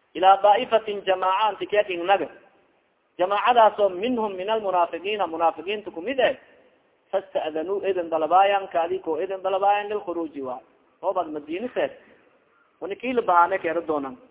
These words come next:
Nku ogolaato ay leedahay. Faqul un dheh, lan takhrujuu maciya abadan un dheh waa.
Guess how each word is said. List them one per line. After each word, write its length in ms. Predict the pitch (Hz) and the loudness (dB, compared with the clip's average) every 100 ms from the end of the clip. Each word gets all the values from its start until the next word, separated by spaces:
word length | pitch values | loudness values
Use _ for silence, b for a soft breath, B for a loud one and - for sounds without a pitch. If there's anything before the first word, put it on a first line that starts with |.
| _ _ _ _ - | _ _ _ _ -14
Nku 180 | 165 170 | -8 -2
ogolaato 460 | 190 175 156 139 147 | -2 2 2 2 -4
ay 80 | |
leedahay. 240 | 131 123 135 _ - | -6 -10 -16 _ -6
Faqul 280 | 165 202 | -2 -2
un 160 | 180 180 | -4 -2
dheh, 160 | 240 247 - - _ _ _ _ - | 0 0 -6 -20 _ _ _ _ -4
lan 220 | 254 254 | -2 0
takhrujuu 580 | - 185 180 165 165 156 | 2 0 0 -4 -2 -2
maciya 480 | 175 262 233 214 185 | 2 2 4 4 4
abadan 360 | 170 156 151 | 0 -2 -4
un 100 | 147 | -6
dheh 160 | 135 131 | -6 -6
waa. 120 | 123 | -8